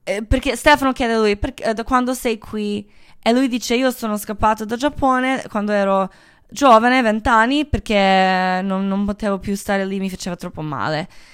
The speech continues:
E io ho chiesto perché ti faceva male. E lui ha detto: "Io volevo tutta la mia vita, fino a quindici anni, volevo fare karate professionally. Ero bravissimo e lo facevo ogni giorno, tutto il giorno, avevo solo quel sogno.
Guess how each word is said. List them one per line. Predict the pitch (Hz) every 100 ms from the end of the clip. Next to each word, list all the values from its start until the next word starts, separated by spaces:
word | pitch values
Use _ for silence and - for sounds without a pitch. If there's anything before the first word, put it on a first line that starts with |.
| _ _ -
E | 302
io | 254
ho |
chiesto | 247 220 214
perché | 208 202 214
ti | 185
faceva | 180 - 170
male. | 165 160 160 165 - _
E | 262 294
lui | 262 202
ha |
detto: | 180 175 185 -
"Io | 247
volevo | 196 214 240 190
tutta | 190 - 214
la |
mia | 240 262
vita, | 233 214 226
fino | 208 190
a |
quindici | - 202 180 - 233
anni, | 208 240
volevo | 233 196 185
fare | 190 180 175
karate | - 220 185 165 165 170 170 - _ _
professionally. | - 196 180 165 - 170 165 165 175 _ _ _ _ -
Ero | 190 185
bravissimo | 190 196 190 190 - - 185 185 180 180 _ _
e | 196
lo | 196
facevo | 196 - 196 196
ogni | 196 196
giorno, | 196 196 190 190 185
tutto | - 202
il | 190
giorno, | 196 196 190 190
avevo | 185 185
solo | 196 - 208 208
quel | 208 196
sogno. | 190 196 180 175 175